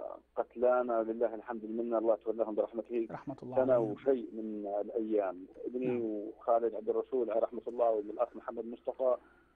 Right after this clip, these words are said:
Speaker 1: عليهم رحمة الله جميعًا،
Speaker 2: رحمة الله عليهم.
Speaker 1: وكثيرين قتلوا في تاريخ اثنين أربعة، اثنين إبريل،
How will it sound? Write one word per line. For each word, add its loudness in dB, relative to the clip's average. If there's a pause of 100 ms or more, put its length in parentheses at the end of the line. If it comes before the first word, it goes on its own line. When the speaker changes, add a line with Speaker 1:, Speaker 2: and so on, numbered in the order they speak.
(140)
Speaker 1:
عليهم 2
رحمة -4
الله 4
جميعًا، 2
Speaker 2:
رحمة 0
الله -10
عليهم. -10
Speaker 1:
وكثيرين 4
قتلوا -2
في -2
تاريخ 2
اثنين -4
أربعة، 2
اثنين -6
إبريل، 2